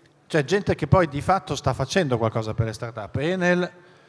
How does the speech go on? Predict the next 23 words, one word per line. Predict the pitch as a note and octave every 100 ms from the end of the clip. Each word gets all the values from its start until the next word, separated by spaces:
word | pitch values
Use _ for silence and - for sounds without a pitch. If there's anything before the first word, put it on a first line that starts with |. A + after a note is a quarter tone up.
| _ _ _ _ _
mi | B2
hanno | C3+ C#3
detto, | E3 D#3
addirittura | C#3 C3+ C#3 E3+
fat-, | D3 C#3 -
ha | A#2
fat-, | D3 C#3+ C3
ha |
fatto | A#2 D3+ D#3
fatturare | D3+ D3 D3+ D#3 D3
venti | B2 D#3+ D#3+ D#3 D#3+
milioni | D#3 D3 D#3 D#3 C#3
di | D3
euro | D#3 B2+ A#2
a |
delle | A2+ A2+
start-up | - A#2 A#2 A2+ -
che | A#2 A2
segue, | - A2+ G2 G2+
non | A2 C3 A2+ -
quattro, | G#2+ - A2+ G#2+ G2+ -
quattro | - G#2+ -
briciole. | - G#2+ - G2 F#2+